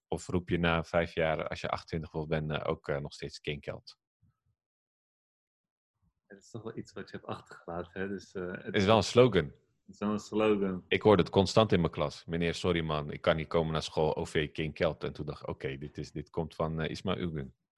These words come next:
Speaker 2: Ja, ja, ja, ja. Nee, weet je.
Speaker 1: Of ga je nieuwe slogans bedenken tot die tijd?
Speaker 2: Nee, ik ben daar niet echt mee bezig of zo.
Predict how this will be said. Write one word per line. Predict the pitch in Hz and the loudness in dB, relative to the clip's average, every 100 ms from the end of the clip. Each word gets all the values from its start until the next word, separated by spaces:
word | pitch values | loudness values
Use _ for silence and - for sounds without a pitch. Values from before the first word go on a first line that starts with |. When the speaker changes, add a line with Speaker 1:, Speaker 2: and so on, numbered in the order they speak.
| _ - | _ -10
Speaker 2:
Ja, | 101 98 95 | -4 0 0
ja, | 95 92 | 0 0
ja, | 92 90 | 0 -2
ja. | 90 85 - - _ _ _ | -6 -10 -14 -20 _ _ _
Nee, | 85 85 | -14 -14
weet | 87 - | -18 -20
je. | 92 90 _ _ _ - - - _ _ - _ _ _ _ _ _ _ _ _ _ _ _ _ _ _ _ _ - - - - _ _ _ _ _ _ _ _ | -18 -18 _ _ _ -16 -16 -20 _ _ -20 _ _ _ _ _ _ _ _ _ _ _ _ _ _ _ _ _ -18 -16 -20 -20 _ _ _ _ _ _ _ _
Speaker 1:
Of | - | 0
ga | 92 | 2
je | 87 | 4
nieuwe | 92 87 | 4 2
slogans | - 80 76 76 | 4 2 2 -6
bedenken | 73 71 - | 0 0 0
tot | 78 | -6
die | - | -6
tijd? | - - - _ _ _ _ _ _ _ _ _ _ 92 | -6 -8 -10 _ _ _ _ _ _ _ _ _ _ _
Speaker 2:
Nee, | 90 87 | -10 -8
ik | |
ben | 87 90 | -8 -8
daar | 90 | -6
niet | 90 87 | -6 -8
echt | - | -8
mee | 90 | -8
bezig | 85 90 85 - | -4 -4 -4 -6
of | 92 - | -8 -4
zo. | 92 87 | -6 -6